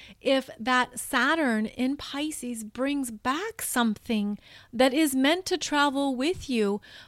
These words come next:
but maybe you had to reprogram something within yourself first. You had to allow something else to end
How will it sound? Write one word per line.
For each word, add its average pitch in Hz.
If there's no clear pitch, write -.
but 277
maybe 262
you 294
had 240
to 247
reprogram 240
something 220
within 214
yourself 190
first. -
You 269
had 285
to 302
allow 240
something 247
else 214
to -
end 254